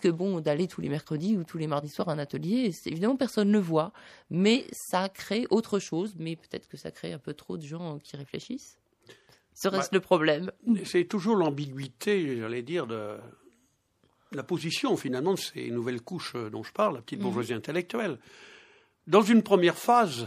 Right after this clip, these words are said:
Speaker 2: on peut dire, elles sont, ou elles ont été, euh, contestataires, comme on dit,
Speaker 1: Mhm.
Speaker 2: euh, et puis dans une deuxième phase, on dit qu'elles sont récupérées.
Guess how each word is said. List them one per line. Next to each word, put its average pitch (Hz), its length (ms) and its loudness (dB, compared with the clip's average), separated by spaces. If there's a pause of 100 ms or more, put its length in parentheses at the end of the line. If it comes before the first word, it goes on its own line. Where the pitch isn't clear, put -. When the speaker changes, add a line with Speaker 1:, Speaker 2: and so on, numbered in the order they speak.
(160)
Speaker 2:
on 135 100 -4
peut 143 160 -4
dire, 180 260 0
elles 127 100 0
sont, 175 400 2
ou 123 120 0
elles 120 160 -2
ont 131 60 2
été, 151 480 0
euh, 127 80 -4
contestataires, 131 800 -4
comme 113 180 -4
on 110 100 -6
dit, 190 380 -2
Speaker 1:
Mhm. 104 60 -8
Speaker 2:
euh, 107 260 -10 (720)
et 143 80 -6
puis 196 120 0
dans 175 100 6
une 147 160 0
deuxième 123 380 -2
phase, 233 280 2
on 160 60 4
dit 196 160 -2
qu'elles 147 180 -2
sont 185 340 2
récupérées. 135 880 -2